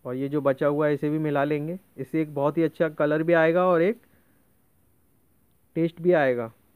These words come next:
तो आप चाहें तो इसे मिला सकते हैं और इसे अच्छे से मिला लेंगे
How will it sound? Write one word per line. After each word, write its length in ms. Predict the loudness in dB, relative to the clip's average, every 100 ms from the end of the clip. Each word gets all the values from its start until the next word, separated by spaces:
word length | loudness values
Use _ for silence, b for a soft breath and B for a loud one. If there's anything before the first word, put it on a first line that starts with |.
| _ _ _ _ _
तो 60 | -8
आप 180 | -8 -4
चाहें 280 | -4 -2 -2
तो 80 |
इसे 140 | -2 0
मिला 240 | 2 2
सकते 280 | 2 -2 -4
हैं 200 | -6 -8 -14 _ _ _ _ _ _ _ _ _ _ _ _ _ _ _ _ _ _ _ _ -12
और 220 | -8 -6
इसे 160 | -4 -4
अच्छे 220 | -4 -4
से 80 | -2
मिला 260 | 0 2
लेंगे 400 | 2 2 0 -2